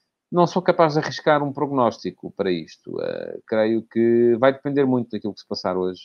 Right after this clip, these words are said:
eh, entre Sporting e Vitória e, eh, de ver até que ponto é que o Sporting não, ehm, descomprimiu com a derrota do Sporting Clube Braga ontem.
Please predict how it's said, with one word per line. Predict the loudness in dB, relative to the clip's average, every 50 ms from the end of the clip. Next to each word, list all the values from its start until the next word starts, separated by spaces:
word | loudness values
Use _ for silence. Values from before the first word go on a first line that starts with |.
| _ -16 -14
eh, | -12 -12 -12
entre | -12 -12 -14
Sporting | -14 -16 -10 -4 -4 -4 -4 -4 -6
e | -8
Vitória | -6 -2 2 4 4 4 2 0 0
e, | 0 2 2 2 0 -4 _
eh, | 2 6 6 6 6 4
de | 4 2 0 0
ver | 2 4 6 6 6 4 0 _ _ _ _ _
até | -2 -2 2 2 2 2
que | 2 -2
ponto | 0 0 0 2 2
é | 0
que | 0 0 -2 -4
o |
Sporting | -4 -4 2 2 4 4 4 0 -2
não, | 0 2 4 4 4 4 2 -2 -4
ehm, | -4 -2 -2 -2 -2 -4 -4 -8 -10 -10 -12 -16 -18 -20 _ _ _ _ _ _ _ _ _ _ _ _ _ _ _ _ _
descomprimiu | -16 -2 0 2 2 2 2 2 0 0 -2 -4 -10 _ _ _ _ _ _ _ _ _ _ _ _ _ _ _
com | 2 4 6 6 8 8
a | 8 8 8 8 8 8 6 6 6 6 4 4 4 4 4 2 2 -2 -2 -4
derrota | 0 4 6 6 6 4 2
do | -4 -6
Sporting | -6 -4 -4 -4 -4 -4 -8 -12
Clube | -8 -6 -6 -2
Braga | 0 0 0 0 0 -2
ontem. | -2 0 0 -2 -4 -6 -8 -10 -10